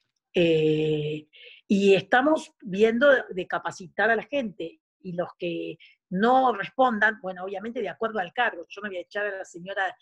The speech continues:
de la limpieza porque no me puede responder quién escribió Operación Masacre.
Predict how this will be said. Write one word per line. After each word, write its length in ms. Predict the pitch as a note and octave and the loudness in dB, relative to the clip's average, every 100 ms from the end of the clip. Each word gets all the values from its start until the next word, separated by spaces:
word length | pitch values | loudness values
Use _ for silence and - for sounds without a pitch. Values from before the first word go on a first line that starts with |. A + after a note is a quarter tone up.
| _ | _
de 80 | - | -8
la 100 | F3+ | -6
limpieza 680 | F3+ F3+ G#3+ A#3 A#3 B3+ B3+ - _ | -4 -6 4 4 6 4 4 0 _
porque 280 | F#3+ E3+ F3 | -12 -10 -8
no 160 | F3+ G3 | -8 -8
me 120 | F#3+ | -10
puede 380 | - G3 G3 G3+ | -6 -4 -2 -2
responder 760 | F3 - F3 F3 G3 G#3 A#3+ _ _ _ | -4 -8 -8 -4 -2 -2 -4 _ _ _
quién 220 | G3 G3 | -6 -6
escribió 500 | G#3 F3+ F#3 F#3+ A3 | -6 -8 -4 2 2
Operación 480 | A3 F3+ D3+ G3 F3+ | 2 -2 -4 -4 -4
Masacre. 840 | F3 - - B3+ G#3 F3 D3+ C3 | -6 -8 2 4 4 -2 -10 -12